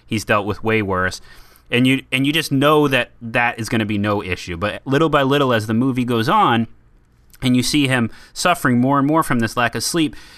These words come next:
he loses his wits, he loses his ability to process things, and all of a sudden now he's on the same level with this, this, uh,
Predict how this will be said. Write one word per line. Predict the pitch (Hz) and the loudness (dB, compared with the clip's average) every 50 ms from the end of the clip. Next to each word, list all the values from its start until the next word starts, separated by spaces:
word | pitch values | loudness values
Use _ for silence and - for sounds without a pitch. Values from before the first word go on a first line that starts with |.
| - - - _ - - - - - - - - _ _ _ _ _ - _ - | -20 -20 -20 _ -20 -20 -20 -20 -20 -20 -20 -20 _ _ _ _ _ -20 _ -6
he | 113 139 131 | -2 0 0
loses | 123 127 123 110 113 110 98 | 2 2 0 0 -2 -4 -4
his | 104 101 92 | -4 -6 -4
wits, | 110 139 151 147 - - | -2 0 -2 0 -2 -4
he | - 123 | -4 -2
loses | 117 120 120 113 104 113 107 98 | -2 0 -2 -2 -2 -4 -4 -4
his | 113 104 110 | -4 -4 -4
ability | 104 98 117 113 110 101 107 98 | -2 0 0 0 0 0 -2 -4
to | - 110 | -6 -6
process | - - 139 139 139 - - 143 127 - - | -2 0 0 0 0 0 -2 -2 -4 -4 -2
things, | 139 131 131 131 120 - | -2 0 0 0 -2 -2
and | - 123 117 | -4 -2 2
all | 123 139 156 | 2 2 2
of | 165 165 | 2 0
a | 156 | -2
sudden | - - 165 151 139 127 | 0 0 0 2 2 2
now | 123 123 120 | 2 2 0
he's | 113 123 123 110 123 | 2 0 -2 0 0
on | 120 117 | 0 0
the | 113 | -2
same | - - 127 120 117 113 | -2 -2 -2 0 0 2
level | 120 127 120 113 110 107 | 2 2 2 0 0 -2
with | 110 107 - - | -2 -2 -2 -4
this, | 110 101 - - - - - _ - 123 | -4 -4 -4 -8 -14 -20 -20 _ -14 -8
this, | 113 107 107 104 - - - - - - | -6 -6 -6 -6 -6 -10 -12 -14 -10 -4
uh, | 110 104 98 92 92 87 - | -2 0 2 2 2 0 -2